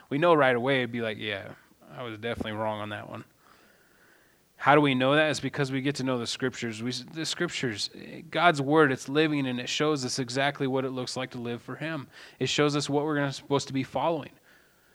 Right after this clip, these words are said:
And as we get to know it more and more, it's like the Spirit speaks to us when we're doing something wrong, and it's like, "No, no, no, <laughs> my child doesn't do that." <laughs> You're like, "All right, forgive me. Let's go back." <laughs> Start over again.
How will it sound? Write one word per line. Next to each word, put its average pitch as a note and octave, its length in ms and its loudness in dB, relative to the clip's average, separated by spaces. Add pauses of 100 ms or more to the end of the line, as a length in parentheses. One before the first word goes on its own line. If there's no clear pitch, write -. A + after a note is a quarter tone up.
(300)
And C#3 80 4
as C3+ 100 2
we C#3+ 60 4
get D3 120 4
to C#3+ 80 0
know D3+ 260 8
it D3 40 6
more D3+ 220 6
and C3+ 80 4
more, D3+ 300 6
it's C3+ 160 2
like C3+ 120 4
the C3 80 -2
Spirit D#3 320 2
speaks E3 320 0
to C#3 100 -2
us - 120 -4
when C3 100 0
we're B2 40 -2
doing C#3 200 2
something B2 300 0
wrong, D3+ 280 8
and C3+ 80 2
it's B2+ 140 -4
like, B2+ 140 0
"No, C#3+ 200 6
no, C#3 120 4
no, B2+ 240 0 (160)
<laughs> - 180 -8
my C#3+ 180 2
child D3+ 380 2
doesn't C3 280 -4
do B2 160 -4
that." G#2 240 -2 (200)
<laughs> A3 100 -4 (720)
You're B2 140 -4
like, A#2+ 200 -2
"All A#2 120 -4
right, G#2+ 280 -4 (140)
forgive C3+ 340 -6
me. C#3+ 300 -4 (800)
Let's B2 120 -10
go D3 140 -2
back." B2 420 2 (120)
<laughs> - 440 -6
Start D#3+ 300 6
over C#3+ 240 6
again. A#2+ 340 -6